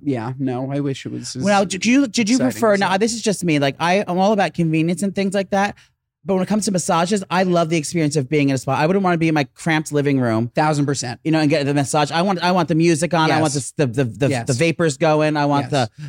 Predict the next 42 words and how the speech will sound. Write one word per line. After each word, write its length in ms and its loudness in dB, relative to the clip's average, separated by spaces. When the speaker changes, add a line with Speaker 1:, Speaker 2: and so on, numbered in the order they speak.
Speaker 2:
the, 80 0
the, 180 -2
you 60 2
know, 120 2
the 160 0
little 220 2
Speaker 1:
Yes. 80 4
Speaker 2:
music 340 2
and 140 0
shit. 340 -2
Speaker 1:
Yes. 240 -8
It's, 200 -4
he, 240 -4
I 80 -2
think 200 -2
he 80 -4
listens 320 -6
to 80 -6
the 60 -8
podcast. 280 -4
So 260 -4
no, 260 0
sh-, 200 -12
like, 200 -2
thank 260 -2
you 80 -4
for 100 -2
the 80 2
recommendation. 680 -2
That 200 -2
said, 300 -2
I 140 0
will 100 2
never 220 -2
be 80 -2
doing 240 -6
that 120 -10
again. 260 -18
Speaker 2:
Yeah. 180 -2
Speaker 1:
It's, 240 -2
it's 220 -4
just, 320 -6